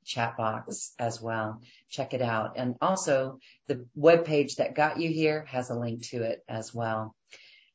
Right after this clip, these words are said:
Uh, you also have personal sessions available, and I've done a personal session with you, and it was very healing and heart opening and heartwarming and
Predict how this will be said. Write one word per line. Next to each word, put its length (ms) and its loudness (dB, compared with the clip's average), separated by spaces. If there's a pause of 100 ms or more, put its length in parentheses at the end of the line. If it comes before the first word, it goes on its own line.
(160)
Uh, 440 6
you 240 0
also 800 2
have 440 0
personal 460 0
sessions 800 -2
available, 800 0
and 400 0 (420)
I've 240 6
done 180 6
a 40 2
personal 420 -2
session 460 -2
with 160 -6
you, 240 -2
and 100 0
it 100 -2
was 180 -8
very 260 2
healing 640 0
and 80 -4
heart 380 -2 (100)
opening 540 -2
and 120 -6
heartwarming 840 0
and 180 -2